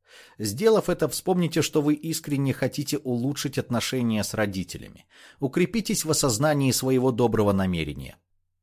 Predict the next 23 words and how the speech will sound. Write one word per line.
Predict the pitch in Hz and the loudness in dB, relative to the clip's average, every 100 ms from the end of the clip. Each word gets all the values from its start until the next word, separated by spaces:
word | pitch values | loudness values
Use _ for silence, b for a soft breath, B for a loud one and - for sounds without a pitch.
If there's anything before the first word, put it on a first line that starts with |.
| _ - | _ -2
Мысленно | 160 214 - 185 170 | 0 0 0 0 0
скажите | 160 165 151 165 - 107 | 0 2 2 2 -2 -4
себе: | - 82 - - - | -4 -6 -12 -16 -4
«Я | 98 120 | -2 0
хочу, | 135 - 185 | 0 0 -2
чтобы | - 101 87 | 0 -2 -2
мои | 90 110 135 | 0 2 2
отношения | 139 - 110 - 156 123 101 | 2 0 -4 -2 0 0 0
с | - | -2
родителями | 110 113 170 170 156 147 147 | -2 0 -2 0 0 0 -2
становились | - 135 135 160 180 165 - | -2 0 0 0 0 0 0
лучше | 147 185 - - 165 | 0 -2 0 -2 -2
и | - 143 | -2 -2
лучше. | 156 120 - - - _ - | 0 -4 -6 -12 -16 _ -4
Я | 104 | -2
честно | 104 131 139 127 123 | 0 0 0 -2 -2
хочу | 104 - 143 | -2 -2 0
найти | 123 104 131 | -2 -2 -4
хорошее | - 107 123 - 104 | -2 0 0 0 -2
решение | 90 - 143 127 113 | -2 -2 -2 0 -2
в | - | -4
сложившихся | 104 98 127 131 90 - 92 | -4 -2 -2 -2 -6 -4 -4
обстоятельствах. | - - 120 131 - 82 - - - | -4 -4 -2 -2 -2 -8 -10 -12 -18